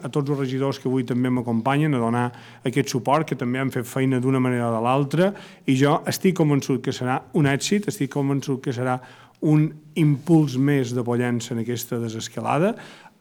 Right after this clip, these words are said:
un impuls més a ser un referent turístic, eh, però sobretot un impuls important a la cultura, eh, i a la música. Eh, i,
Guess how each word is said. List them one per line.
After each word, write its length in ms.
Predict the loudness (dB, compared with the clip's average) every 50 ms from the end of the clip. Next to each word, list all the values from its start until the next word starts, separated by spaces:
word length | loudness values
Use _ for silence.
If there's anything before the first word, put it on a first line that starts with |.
| -4 0
un 100 | 2 2
impuls 360 | 2 2 2 2 2 4 4
més 160 | 4 2 2
a 60 | 2 0
ser 120 | 0 0
un 80 | 0 0 0
referent 420 | -2 -2 -2 -2 0 0 0 0 -2
turístic, 560 | -2 0 2 2 0 0 0 -2 -2 -2 -2 -8
eh, 800 | -18 -20 -20 -20 -20 -20 -12 -4 0 2 4 6 6 6 4 4 2 2
però 160 | 2 2 2
sobretot 480 | 2 2 0 0 0 2 0 0 0 2
un 80 | 2
impuls 460 | 2 2 0 0 2 2 2 4 4 2
important 600 | 0 0 0 -2 -2 0 2 2 2 2 2 0 -2 -4
a 80 | -6 -6
la 80 | -4 -2
cultura, 640 | -2 -2 -2 0 2 6 6 8 8 8 6 4 2 0 -6 -16 -20 -20 -20 -20 _ _ -2
eh, 340 | 0 0 2 2 0 0 0
i 80 | 2
a 60 | 2
la 80 | 2 0
música. 500 | 0 -2 -4 -6 -8 -12 -14 -14 -16 -12
Eh, 1000 | -12 -10 -10 -10 -10 -8 -8 -8 -8 -8 -8 -8 -10 -10 -12 -12 -12 -12 -12 -12
i, 80 | -12 -12